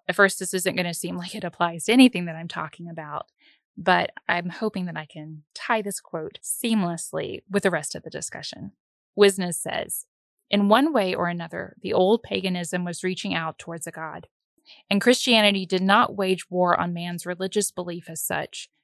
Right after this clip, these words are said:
his belief that he depended on divine supernatural powers. Christianity fulfilled his basic religious need. But the similarity between past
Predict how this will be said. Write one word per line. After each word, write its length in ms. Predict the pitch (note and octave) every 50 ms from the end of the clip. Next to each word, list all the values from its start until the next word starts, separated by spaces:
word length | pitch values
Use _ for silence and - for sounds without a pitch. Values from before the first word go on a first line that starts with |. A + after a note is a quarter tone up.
| _ _ _ -
his 160 | A3 G#3+ -
belief 360 | - G3+ F#3+ F#3+ F#3+ F3 -
that 120 | - - E3+
he 120 | F3+ F3+
depended 480 | - E3+ - - F#3 F3+ E3+ F3 E3+ F#3+
on 160 | E3+ F3+ E3+
divine 440 | - E3 - F3+ F3 F3 F3+ F#3 E3+
supernatural 640 | - - F3+ F3 - E3+ E3 D#3+ E3 - - - D#3+
powers. 560 | - - F3 E3 D#3 B2 D2+ C2+ - - - _ _ _ _ _ _ _ _ _ _ _ _ _
Christianity 640 | - - B3 C4 - - C4+ B3+ A#3+ A3+ G3+ G#3 G#3
fulfilled 540 | - - F#3+ F3 - - G#3 G#3 G#3+ A3 G#3+
his 160 | G3 F3 -
basic 420 | _ - F#3+ G#3 G#3 - A3+ - -
religious 480 | F#3+ F#3 F#3+ F#3 F3 - E3+ - -
need. 300 | F3+ D#3+ D3+ D3+ - _ _ _ _ _ _ _ _ _ _ _ _ _ _ _ - - -
But 100 | - G3+
the 80 | A3 G#3+
similarity 600 | - - B3+ B3+ C#4 C4+ B3+ A3+ G#3+ G#3 G3+ F#3+
between 360 | F#3 F3 - - F3+ E3+ E3
past 440 | - - - A3 G#3+ A3 G#3+ -